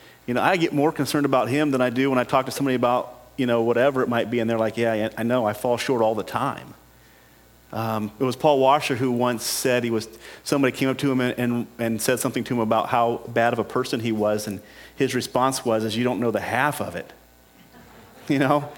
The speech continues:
And really that's true, and I don't, and, and, and that can be somewhat over pious. I mean, we can, we can say that and not be real, but, but, but I think an authentic Christian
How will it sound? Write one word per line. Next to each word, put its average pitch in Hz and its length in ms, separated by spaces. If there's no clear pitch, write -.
And 143 120
really 202 160
that's 156 240
true, 214 380
and 135 80
I 147 60
don't, 160 320
and, 151 100
and, 170 200
and 170 120
that 202 120
can 190 140
be 170 100
somewhat 175 440
over 156 280
pious. 147 540
I - 20
mean, 139 140
we 143 100
can, 143 240
we 139 140
can 131 120
say 147 200
that 135 160
and 127 100
not 131 200
be 127 120
real, 139 460
but, 123 260
but, 143 220
but 160 100
I 160 60
think 226 180
an 180 80
authentic 156 580
Christian 127 640